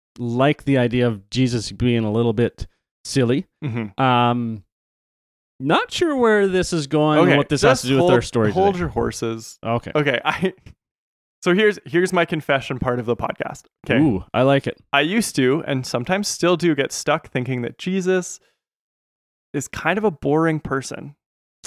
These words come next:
Speaker 1: Uh, okay. I'm s-, maybe starting to put some of the dots together.
Speaker 2: <laughs> Okay. Let me explain. So
Speaker 1: Okay.
Speaker 2: I, I think that's just how, how he's been presented. Like, I think in today's times,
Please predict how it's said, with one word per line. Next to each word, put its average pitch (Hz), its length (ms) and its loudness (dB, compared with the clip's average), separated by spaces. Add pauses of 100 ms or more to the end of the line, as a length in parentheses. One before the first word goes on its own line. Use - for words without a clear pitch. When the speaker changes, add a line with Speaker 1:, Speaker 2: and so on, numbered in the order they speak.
(320)
Speaker 1:
Uh, 151 460 4
okay. 101 500 -4 (1040)
I'm 131 100 2
s-, - 280 -6 (280)
maybe 160 480 4
starting 254 380 2
to 226 80 -6
put 226 180 0
some 226 120 0
of 226 60 2
the 220 60 0
dots 214 300 2
together. 220 500 0
Speaker 2:
<laughs> - 80 -20
Okay. 151 140 2 (600)
Let 156 140 0
me 160 80 2
explain. 139 320 -2
So 180 260 0
Speaker 1:
Okay. 123 180 2 (640)
Speaker 2:
I, 185 140 2 (380)
I 170 100 -2
think 247 280 -2
that's 262 220 -4
just 240 200 -4
how, 196 360 0 (1200)
how 202 440 2
he's 196 480 -6 (120)
been 180 260 0
presented. 151 800 -2
Like, 160 140 2
I 190 60 2
think 214 220 -2
in 196 100 2
today's 160 440 0
times, 143 360 -2